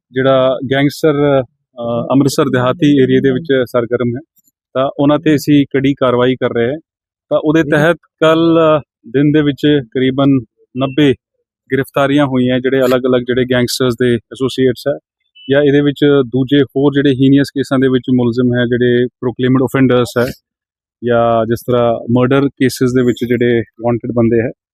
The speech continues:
ਤਾਂ ਉਹਨਾਂ ਨੂੰ ਅਸੀਂ ਗ੍ਰਿਫਤਾਰ ਕਰ ਲਿਆ। Even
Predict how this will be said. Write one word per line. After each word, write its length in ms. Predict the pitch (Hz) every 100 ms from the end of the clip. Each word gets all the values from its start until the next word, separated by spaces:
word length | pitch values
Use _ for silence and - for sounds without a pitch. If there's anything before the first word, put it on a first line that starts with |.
| _
ਤਾਂ 160 | 139 135
ਉਹਨਾਂ 220 | 147 143
ਨੂੰ 100 | 151
ਅਸੀਂ 300 | 147 - 143 131
ਗ੍ਰਿਫਤਾਰ 360 | 127 - 131 127
ਕਰ 140 | 127 113
ਲਿਆ। 260 | 110 139 - _ _ _ _ -
Even 480 | 139 156 156 151 143